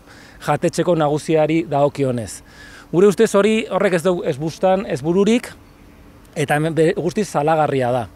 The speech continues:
E, esan behar duguna da, alde batetik, inoiz baino beharrezkoagoa dala borroka sindikala prekarietateari aurre egiteko, esan behar dugu inoiz baino beharrezkoagoa dela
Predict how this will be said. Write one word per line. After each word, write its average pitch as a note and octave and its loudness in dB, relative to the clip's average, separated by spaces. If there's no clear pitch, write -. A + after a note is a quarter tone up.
E, D#3 4
esan G#3 2
behar A3+ 4
duguna A3 4
da, A3+ 6
alde F#3+ 2
batetik, F3 0
inoiz F#3+ 2
baino E3+ 2
beharrezkoagoa D3+ 2
dala D3+ 2
borroka E3 0
sindikala D#3+ 0
prekarietateari D#3 0
aurre D#3+ 2
egiteko, E3 0
esan F#3 0
behar G3 6
dugu F#3 6
inoiz F#3 0
baino E3+ 2
beharrezkoagoa E3+ 4
dela D#3+ 4